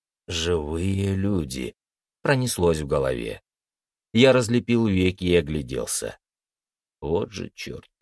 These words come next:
Башка трещит, все лицо болит и, кажется, превратилось в один сплошной синяк. Я огляделся.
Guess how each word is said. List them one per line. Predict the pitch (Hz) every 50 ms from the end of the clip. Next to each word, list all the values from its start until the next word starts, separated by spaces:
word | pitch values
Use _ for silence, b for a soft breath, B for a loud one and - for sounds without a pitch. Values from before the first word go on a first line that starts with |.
| _ _ _ _ _ _ _
Башка | - 73 80 78 - - 92 85 82
трещит, | - 85 85 82 - - - - 95 98 -
все | - - - - - 101 95
лицо | 95 92 - - 101 95
болит | 87 87 92 92 92 101 104 104 95 - - 76
и, | 73 73 78 76 76 _ _ _ _ _ _ _ _ _ _ _
кажется, | - - - 101 101 104 98 - - 104 101 98 _ _ _ -
превратилось | - 107 101 98 101 98 98 - 104 101 95 95 92 -
в | 95 95
один | 92 90 90 90 87 85
сплошной | - - 87 85 82 - - 82 76 73
синяк. | 73 - 76 71 69 65 60 55 - - - - _ _ _ _ _ _ _ _ _ _ _ _ _ _ _ _ _ _ _ _ _ _ _ _ _ _ _ _ _ _ _ _
Я | - 98 95 92 90
огляделся. | 87 78 82 87 85 80 69 67 67 65 60 60 - - - - - -